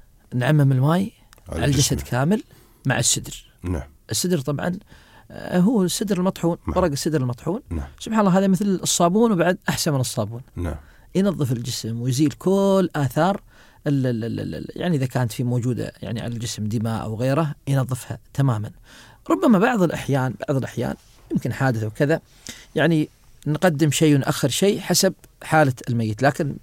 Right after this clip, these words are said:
Speaker 1: بشكل طبيعي نغسل ماء وسدر، ثم، آه، نمسح هذا الماء كله اللي مع السدر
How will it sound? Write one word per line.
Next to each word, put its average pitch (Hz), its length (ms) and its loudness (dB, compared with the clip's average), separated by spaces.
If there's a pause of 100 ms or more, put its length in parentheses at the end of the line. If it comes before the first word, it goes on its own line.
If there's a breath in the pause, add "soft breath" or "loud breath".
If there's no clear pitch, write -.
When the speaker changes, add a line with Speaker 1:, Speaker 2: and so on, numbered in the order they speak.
(140)
Speaker 1:
بشكل 165 380 -2
طبيعي 180 580 2
نغسل 147 340 -2
ماء 139 220 0
وسدر، 156 380 0 (520 loud breath)
ثم، 160 240 6 (600 soft breath)
آه، 123 300 0
نمسح 151 500 2
هذا 139 140 4
الماء 131 260 0
كله 131 340 0
اللي 117 320 -2
مع 101 140 -4
السدر 139 460 0